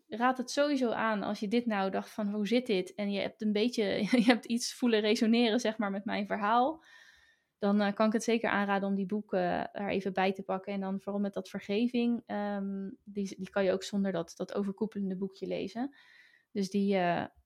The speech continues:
ja, dat, dit is echt, eh, dit is voor mij echt een, eh, een, eh, weer zo'n, zo'n levensveranderend boek. En een ander, eh, andere, eh,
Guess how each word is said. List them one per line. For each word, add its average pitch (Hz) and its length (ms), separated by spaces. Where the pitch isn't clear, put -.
ja, 202 160
dat, 196 160
dit 208 280
is 208 100
echt, - 340
eh, 190 180
dit 196 140
is - 60
voor 220 120
mij 233 200
echt 214 200
een, 214 220
eh, 202 220
een, 202 260
eh, 185 140
weer 196 240
zo'n, 190 420
zo'n 190 260
levensveranderend 185 720
boek. 208 220
En 190 120
een 190 100
ander, 214 440
eh, 190 220
andere, 190 460
eh, 196 240